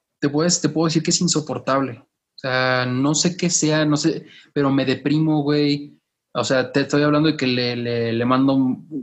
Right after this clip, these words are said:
obviamente, digo, le mando WhatsApp a mi esposa por cotidianidad, pero le mando más por,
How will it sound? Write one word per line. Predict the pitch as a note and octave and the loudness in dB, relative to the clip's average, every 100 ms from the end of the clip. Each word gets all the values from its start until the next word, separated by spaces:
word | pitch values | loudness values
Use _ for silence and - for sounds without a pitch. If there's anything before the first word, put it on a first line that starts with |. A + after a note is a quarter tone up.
| D3+ | -8
obviamente, | C3 C3+ C#3 C3 C3+ | -4 0 0 0 0
digo, | B2+ A2 | 2 2
le | A2 | 2
mando | A#2+ C#3 | 2 2
WhatsApp | C3 - A#2+ | 2 0 -4
a | |
mi | A#2+ | -6
esposa | A2 A#2+ C3 | -6 -4 -4
por | G#2+ - _ _ _ _ _ _ | -4 -10 _ _ _ _ _ _
cotidianidad, | C3+ - C3 B2+ A#2+ A#2+ B2+ C#3+ | -4 0 0 0 0 2 2 0
pero | D3 B2 A2+ | 0 2 2
le | A2+ A2+ | 2 0
mando | A#2 A#2+ C3 | 0 0 0
más | B2 A#2+ B2 C3 | 0 0 0 0
por, | - C3 A#2+ | -2 -2 -2